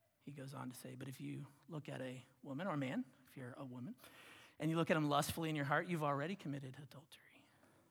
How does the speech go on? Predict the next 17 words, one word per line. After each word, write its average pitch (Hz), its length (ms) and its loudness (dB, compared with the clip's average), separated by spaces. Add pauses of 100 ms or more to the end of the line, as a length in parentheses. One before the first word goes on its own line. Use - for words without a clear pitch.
(1160)
If - 60 -20
you're 196 100 2
not 262 80 2
familiar 214 240 6
with 240 120 6
that, 143 200 8
I 147 80 6
challenge 196 320 4
you 156 80 2
to 139 80 2
read - 180 0
that 113 220 -2
this 127 220 -8
week 120 200 -4 (360)
with 147 120 -10
that 131 220 -8
lens. 214 320 -6